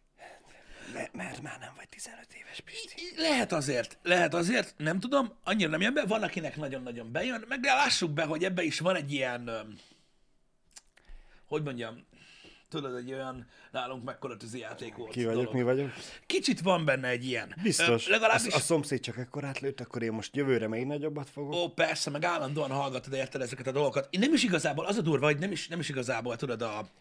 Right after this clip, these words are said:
Speaker 2: a, a, az, aki felül akarja múlni a másikat, hanem a szomszéd.
Speaker 1: Mm.
Speaker 2: Jóskáéknál.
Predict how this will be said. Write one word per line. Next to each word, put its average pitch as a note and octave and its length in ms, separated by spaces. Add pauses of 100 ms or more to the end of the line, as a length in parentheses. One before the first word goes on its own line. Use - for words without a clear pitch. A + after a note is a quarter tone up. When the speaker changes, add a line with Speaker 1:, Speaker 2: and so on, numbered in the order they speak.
(140)
Speaker 2:
a, - 80 (1400)
a, G#2 260
az, C#3+ 180
aki A#2+ 440
felül B2+ 280
akarja A2+ 280
múlni A2+ 200
a G#2+ 60
másikat, - 560 (180)
hanem G#2+ 200
a G#2 60
szomszéd. - 560 (520)
Speaker 1:
Mm. G#2 200 (1900)
Speaker 2:
Jóskáéknál. A2 640